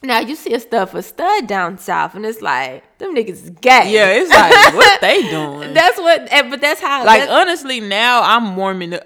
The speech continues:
Speaker 2: Like, I think it's cool. Like, I'm not
Speaker 1: Yeah.
Speaker 2: as closed-minded
Speaker 1: Yeah, yeah,
Speaker 2: as I
Speaker 1: yeah.
Speaker 2: used to
Speaker 1: Hey,
Speaker 2: be.
Speaker 1: right. But, w-, yeah.
Speaker 2: But before, it was definitely like,
Speaker 1: What's
Speaker 2: "What?
Speaker 1: going on?
Speaker 2: What are
Speaker 1: Right.
Speaker 2: y'all doing?"
Speaker 1: Right.
Speaker 2: And, and then it, you, you realize that you're asserting the same patriarchy onto them. Like, who's the man?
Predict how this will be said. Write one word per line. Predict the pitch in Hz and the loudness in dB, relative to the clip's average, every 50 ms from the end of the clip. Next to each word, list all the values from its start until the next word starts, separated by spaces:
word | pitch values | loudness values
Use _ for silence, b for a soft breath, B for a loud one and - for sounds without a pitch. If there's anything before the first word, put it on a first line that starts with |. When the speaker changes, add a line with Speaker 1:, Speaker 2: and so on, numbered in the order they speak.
| - 175 | -8 -8
Speaker 2:
Like, | 180 185 180 - | -6 -6 -4 -2
I | 196 | -4
think | 202 196 208 190 180 - | -4 -4 -8 -12 -12 -12
it's | 160 156 - | -14 -14 -14
cool. | - - 180 156 139 127 127 127 123 | -14 -12 -12 -12 -12 -12 -16 -16 -14
Like, | 143 151 147 - | -14 -14 -12 -8
I'm | 160 170 180 175 | -10 -8 -8 -8
not | 170 170 165 156 147 131 113 - _ - | -6 -4 -4 -4 -4 -6 -8 -12 _ -4
Speaker 1:
Yeah. | 403 554 480 - | -2 -2 -2 -2
Speaker 2:
as | 165 160 | -2 -2
closed-minded | 190 180 170 170 160 156 165 165 165 160 160 | -2 -2 -2 -2 -4 -2 -2 -2 -2 -2 -2
Speaker 1:
Yeah, | 160 - 160 | -4 -4 -4
yeah, | - | -4
Speaker 2:
as | - | -4
I | 139 135 | -4 -6
Speaker 1:
yeah. | 147 165 | -6 -8
Speaker 2:
used | 180 240 226 | -10 -8 -8
to | 202 | -8
Speaker 1:
Hey, | 277 240 277 302 320 330 330 311 | -8 -6 -6 -6 -8 -8 -8 -10
Speaker 2:
be. | 226 | -8
Speaker 1:
right. | 240 233 180 - - - - | -8 -8 -8 -10 -14 -12 -10
But, | 220 269 294 | -8 -8 -8
w-, | 269 220 - _ _ _ _ - | -8 -10 -16 _ _ _ _ -12
yeah. | - - 185 175 | -8 -8 -6 -6
Speaker 2:
But | 160 - | -6 -8
before, | 170 175 170 - - 226 247 277 302 294 277 | -8 -10 -10 -8 -4 -2 0 2 2 2 2
it | 269 | 0
was | 254 226 196 | -2 -4 -6
definitely | 175 196 202 233 247 233 208 202 | -4 -4 -4 -4 -4 -6 -8 -8
like, | 190 180 175 165 156 147 135 131 - _ _ _ _ _ _ _ _ _ _ _ _ | -6 -6 -4 -4 -6 -8 -12 -18 -20 _ _ _ _ _ _ _ _ _ _ _ _
Speaker 1:
What's | 240 277 359 359 - | -10 -8 -8 -8 -8
Speaker 2:
"What? | 262 330 | -8 -8
Speaker 1:
going | 370 370 370 403 | -8 -8 -8 -8
on? | 403 381 262 - - - | -10 -10 -10 -12 -12 -14
Speaker 2:
What | 226 311 | -14 -8
are | - | -4
Speaker 1:
Right. | 240 233 202 - - 123 123 | -2 -2 -2 -2 -4 -8 -10
Speaker 2:
y'all | 180 247 208 | -12 -12 -12
doing?" | 143 139 143 139 165 202 - | -14 -14 -16 -18 _ -20 -16
Speaker 1:
Right. | 202 196 160 151 - | -12 -10 -10 -10 -10
Speaker 2:
And, | 170 - - _ - | -12 -14 -16 _ -10
and | 202 208 214 202 | -8 -6 -6 -4
then | 240 254 247 240 190 - | -4 -4 -4 -6 -8 -8
it, | 196 220 214 - - | -6 -6 -6 -8 -10
you, | - 214 220 220 214 | -10 -10 -10 -10 -10
you | 202 196 202 226 240 233 | -12 -10 -8 -8 -6 -4
realize | 247 254 247 233 226 214 208 208 | -2 -2 -2 0 0 -2 -2 -2
that | 190 196 196 - - | -4 -6 -6 -8 -8
you're | 233 214 208 196 - | -6 -4 -4 -4 -6
asserting | - - 190 190 - 190 196 180 165 | -8 -10 -10 -6 -6 -6 -6 -6 -10
the | 180 180 | -12 -10
same | - 214 196 190 190 | -8 -8 -8 -8 -8
patriarchy | - 214 190 190 - 180 175 175 175 175 202 160 165 | -8 -10 -10 -10 -10 -10 -10 -10 -10 -12 -12 -12 -12
onto | 160 156 185 160 | -12 -10 -12 -12
them. | 180 190 175 | -10 -10 -8
Like, | 156 143 143 151 | -8 -10 -10 -10
who's | 180 226 214 196 170 | -10 -10 -10 -10 -8
the | 156 147 | -10 -10
man? | 139 156 151 131 - - 127 | -10 -10 -12 -14 -16 -18 -20